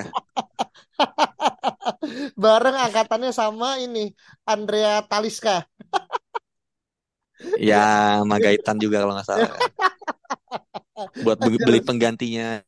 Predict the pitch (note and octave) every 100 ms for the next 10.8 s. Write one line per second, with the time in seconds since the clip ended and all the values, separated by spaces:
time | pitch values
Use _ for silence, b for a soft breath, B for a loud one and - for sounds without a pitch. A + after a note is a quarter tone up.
0 | A#2 B2 F3 - A2+ A2 A2+ A2 - A2+
1 | G#2+ G#2+ A2 - - A3+ A4 - G4+ A#3+
2 | G#3 G#3 G#4 A4+ A4 D#4+ G#3+ G#3 - C4
3 | C4+ - F#3+ F#3+ F#3 F#3+ F#3 F3+ F3+ F3
4 | F3 E3+ E3+ E3+ D#3+ F#3+ G#3+ F3+ F#3+ A#3
5 | A3+ G#3+ A3+ A#3+ G#3+ G3+ G3 G3 F#3+ G#3
6 | G#3+ G3 G#3 G3+ F#3 F3+ F#3 b b _
7 | G3+ G#3 D4+ C4+ A3+ A#3 D#4+ G#3+ F#3 F#3
8 | - - E3+ G#3 G3+ G3 F#3+ - G3+ F3+
9 | F#3+ B3+ D4+ A#3 F#3+ F3 E3+ E3 F3+ G#3+
10 | C#4 A#3+ G3+ F#3+ A#3 C4 A3 A3